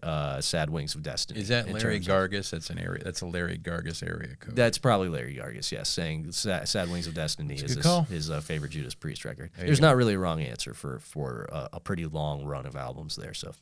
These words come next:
Speaker 2: Right.
Speaker 1: yeah.
Speaker 2: So,
Speaker 1: Um,
Speaker 2: so
Speaker 1: yeah, hit me
Speaker 2: here,
Speaker 1: with
Speaker 2: here,
Speaker 1: it.
Speaker 2: here's a grim tale,
Speaker 1: <laughs>
Speaker 2: right?
Speaker 1: Okay.
Speaker 2: My, my dad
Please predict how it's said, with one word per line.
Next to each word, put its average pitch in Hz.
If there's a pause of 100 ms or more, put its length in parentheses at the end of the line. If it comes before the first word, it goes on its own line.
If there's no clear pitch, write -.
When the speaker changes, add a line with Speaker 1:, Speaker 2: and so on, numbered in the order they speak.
Speaker 2:
Right. -
Speaker 1:
yeah. - (680)
Speaker 2:
So, 107
Speaker 1:
Um, 82 (180)
Speaker 2:
so 123
Speaker 1:
yeah, -
hit 135
me 117
Speaker 2:
here, 139
Speaker 1:
with 117
Speaker 2:
here, 120
Speaker 1:
it. -
Speaker 2:
here's 117
a 107
grim 85
tale, -
Speaker 1:
<laughs> -
Speaker 2:
right? 80
Speaker 1:
Okay. - (360)
Speaker 2:
My, 110
my 131
dad 95